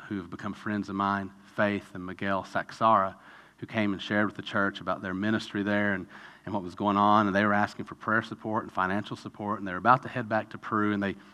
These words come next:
they primarily use soccer as a means of reaching a lot of unreached villages and towns, and, and they reach all these kids, and they're able through the kids to reach families, and then they try to connect them with lots of local churches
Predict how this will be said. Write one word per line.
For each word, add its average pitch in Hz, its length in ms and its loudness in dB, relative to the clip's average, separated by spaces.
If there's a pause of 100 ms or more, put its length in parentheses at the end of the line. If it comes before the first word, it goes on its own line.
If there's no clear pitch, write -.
(160)
they 120 80 -6
primarily 165 600 10
use 104 200 0
soccer 101 760 4
as 104 220 -4
a 98 40 -2
means 113 460 2
of 95 140 -6
reaching 107 340 0
a 92 80 -2
lot 110 460 6
of 101 160 -4 (340)
unreached 113 580 4
villages 113 680 0
and 92 140 -12
towns, 113 480 2
and, 95 120 -8 (300)
and 85 80 -6
they 87 80 -4
reach 113 300 4 (100)
all 104 120 4
these 101 160 -2
kids, 127 480 4
and 98 120 -4
they're 95 120 -2
able 113 200 2
through 110 160 -8
the - 60 -12
kids 117 400 -2
to 92 100 -12
reach 92 220 -6
families, 139 560 2 (280)
and 104 80 -2
then 107 60 0
they 101 80 -2
try 135 220 10
to 110 80 4
connect 117 440 2
them 110 120 0
with 98 120 -2
lots 104 240 6
of 110 60 -4
local 110 240 0
churches 113 560 -2